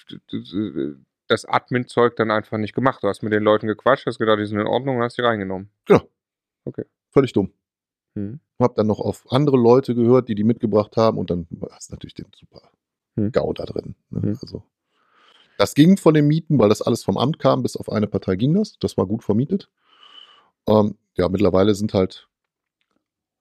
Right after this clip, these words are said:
Speaker 2: alle raus in dem rechten Haus und es ist neu vermietet bis auf eine Wohnung.
Speaker 1: Also hast du jetzt dann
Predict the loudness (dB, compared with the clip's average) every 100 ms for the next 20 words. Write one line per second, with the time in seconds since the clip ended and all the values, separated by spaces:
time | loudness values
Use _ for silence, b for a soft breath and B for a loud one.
0 | _ _ _ _ _ _ -4 2 2 2
1 | 4 4 6 2 -2 0 2 4 2 2
2 | -6 0 0 0 -4 -6 -4 0 2 2
3 | 0 0 0 -2 -2 -4 -4 _ 0 2
4 | 4 2 0 -2 -6 _ _ _ _ _
5 | _ _ _ _ _ _ -4 -4 -6 -14
6 | _ _ _ _ _ _ _ -2 0 2
7 | 0 0 0 0 -2